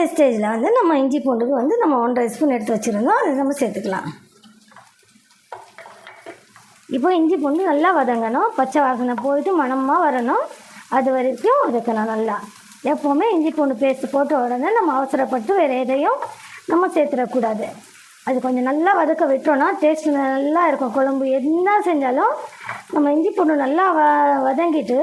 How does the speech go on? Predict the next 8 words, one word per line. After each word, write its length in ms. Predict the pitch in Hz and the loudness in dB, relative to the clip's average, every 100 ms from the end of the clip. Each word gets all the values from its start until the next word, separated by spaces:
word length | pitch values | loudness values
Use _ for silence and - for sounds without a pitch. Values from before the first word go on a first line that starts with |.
| 381 | 2
அந்த 140 | 294 262 254 | 0 -2 -2
ஸ்மெல்லு 340 | 269 302 381 381 302 - 180 247 | 0 0 2 2 0 -4 -6 -2
மணமா 420 | 262 294 302 320 403 | 0 0 2 2 2
வரும்போது 480 | 311 330 277 247 247 427 494 - - - - - - - 285 | 2 0 0 0 0 0 -4 -10 -16 -18 -16 -16 -12 -2 -2
அடுத்த 200 | 294 294 262 | 0 0 0
பொருள் 240 | 302 320 | 0 0
சேர்த்தோம்னா 400 | 277 220 233 277 427 | 0 0 0 2 2
அந்த 500 | 349 269 240 240 | 0 0 -2 -2